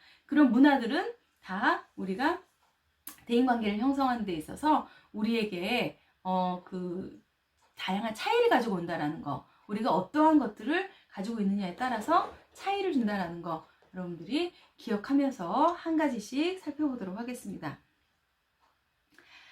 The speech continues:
자, 세계관과 문화의 상호관계에 대해서 보겠는데요.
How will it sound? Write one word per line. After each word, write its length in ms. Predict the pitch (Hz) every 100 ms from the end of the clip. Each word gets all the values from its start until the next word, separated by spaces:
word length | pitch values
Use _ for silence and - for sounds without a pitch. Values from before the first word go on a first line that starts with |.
| - - _ _
자, 260 | 185 160 147
세계관과 920 | - 381 427 415 370 359 339 339 330
문화의 540 | 233 233 226 247 302
상호관계에 1120 | 311 359 349 277 190 196 226 220 185 - 190
대해서 260 | 196 190 190
보겠는데요. 760 | 190 202 180 160 226 311 202